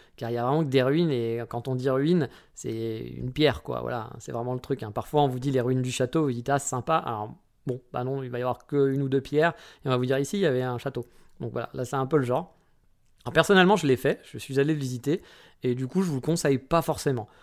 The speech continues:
Vous pourrez avoir une vue du lac Biwa dans le château d'Ikone, qui sera à peu près équivalente, et autant de pas perdre trop de temps, et en plus de l'argent, parce que, bah, le téléphérique est payant.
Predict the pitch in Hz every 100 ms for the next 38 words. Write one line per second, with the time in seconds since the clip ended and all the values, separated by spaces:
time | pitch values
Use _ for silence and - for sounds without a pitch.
0 | _ - 131 151 165 185 156 143 175 147
1 | 147 135 147 160 147 120 127 147 135 -
2 | 127 139 180 131 - - - - 127 143
3 | 139 131 127 151 185 - - _ _ 135
4 | 143 156 180 175 139 147 147 - - 147
5 | 127 147 170 - - 127 117 131 131 120
6 | 120 180 135 - 117 117 120 127 120 123
7 | 117 123 208